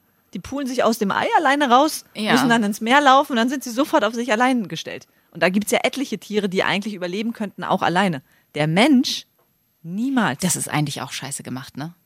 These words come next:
Speaker 1: Ja.
Speaker 2: Also wenn ich mir jetzt vorstelle, ich hätte einfach nur ein Ei irgendwo hingelegt. Ja, so ein kleines, hübsches Ei in so ein Nestchen gelegt. Und dann
Speaker 1: Mhm.
Speaker 2: wäre ich gegangen.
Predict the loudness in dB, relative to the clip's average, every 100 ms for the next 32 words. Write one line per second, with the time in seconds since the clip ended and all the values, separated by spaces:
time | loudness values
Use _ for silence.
0 | _ -4 -2 2 2 2 -2 -4 -2 0
1 | 0 -2 -2 -2 -6 -6 -2 -2 -2 -2
2 | 0 -2 -4 -8 -10 -10 -2 2 2 2
3 | 2 0 0 -4 -8 -8 -8 -10 -14 -18
4 | -20 _ _ -2 -2 -2 -6 -2 2 2
5 | 0 -4 -6 -2 -4 -4 -2 0 0 -2
6 | -4 -6 -6 -8 -14 -14 -8 -4 -2 0
7 | -4 -6 -10 -8 -8